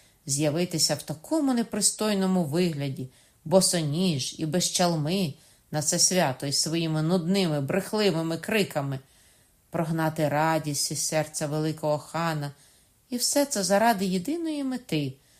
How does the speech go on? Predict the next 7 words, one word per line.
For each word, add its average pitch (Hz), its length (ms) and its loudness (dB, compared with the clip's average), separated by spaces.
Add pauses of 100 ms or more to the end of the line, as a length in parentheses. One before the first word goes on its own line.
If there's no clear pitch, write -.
(300)
очорнити 147 840 -2
в 135 80 0
очах 170 500 2
повелителя 156 840 0 (380)
найвірнішого, 214 1300 2 (340)
найвідданішого 262 1400 2
слугу. 165 720 -4